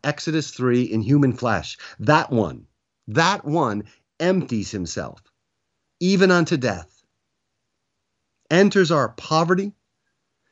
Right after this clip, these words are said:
takes up and enters into our utter dependence, our subjection to death, that now exalted he might fill us up. Right, as John puts it of the Word made flesh,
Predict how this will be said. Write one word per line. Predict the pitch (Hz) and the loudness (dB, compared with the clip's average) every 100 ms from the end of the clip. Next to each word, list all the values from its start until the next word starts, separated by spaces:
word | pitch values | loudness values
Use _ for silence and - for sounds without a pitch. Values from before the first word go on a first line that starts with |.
| _ | _
takes | - 190 208 - - - | -4 2 2 0 -4 0
up | 180 - | 0 2
and | 143 - | 0 2
enters | 180 180 160 | 2 2 2
into | 180 175 175 | 2 2 -2
our | - 165 185 - - | 2 4 6 4 2
utter | 165 - 147 | 0 2 -2
dependence, | 127 - 151 175 127 87 - - - _ _ - - | -2 -4 2 4 4 2 -10 -18 -20 _ _ -20 -2
our | 156 185 | 4 4
subjection | - 143 110 175 175 - 180 | 4 -2 0 0 0 0 -2
to | 170 | 0
death, | 131 113 98 - - _ _ _ _ _ _ _ _ _ _ _ _ _ | -2 -2 -4 -12 -20 _ _ _ _ _ _ _ _ _ _ _ _ _
that | - 139 - | 0 2 2
now | 131 139 165 190 190 190 190 - _ | 0 0 0 0 0 0 -2 -4 _
exalted | 131 110 92 165 175 170 170 | -6 -6 -2 0 0 0 -2
he | 117 143 | 0 0
might | 127 156 170 | 2 4 2
fill | - - 165 160 | 0 4 6 6
us | 143 131 | 4 0
up. | 107 85 - - _ _ _ _ _ _ _ _ _ _ _ _ _ _ _ _ _ _ _ _ _ | -4 -6 -14 -20 _ _ _ _ _ _ _ _ _ _ _ _ _ _ _ _ _ _ _ _ _
Right, | - 117 | -4 2
as | 127 | 2
John | - 156 160 185 | 4 4 4 4
puts | - 175 175 | 2 0 0
it | - | -2
of | 139 | 0
the | 135 | 2
Word | 123 147 165 156 | 4 6 6 6
made | 151 151 127 | 2 2 0
flesh, | 147 151 160 - - | 2 2 2 -4 -14